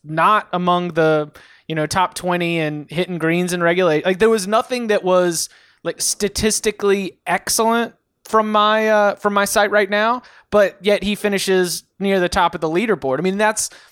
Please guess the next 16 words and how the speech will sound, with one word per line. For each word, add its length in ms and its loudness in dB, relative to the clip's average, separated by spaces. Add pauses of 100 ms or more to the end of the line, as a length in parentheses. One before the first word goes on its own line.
(160)
is, 260 -4 (140)
isn't 240 0
that 220 0
the 80 4
book 680 -2
on 160 2
him 240 0
right 180 0
now? 480 0
Is 140 -2
that 160 2
he's, 200 -4 (240)
he's 180 -4
really, 360 4
really 300 4
good. 720 2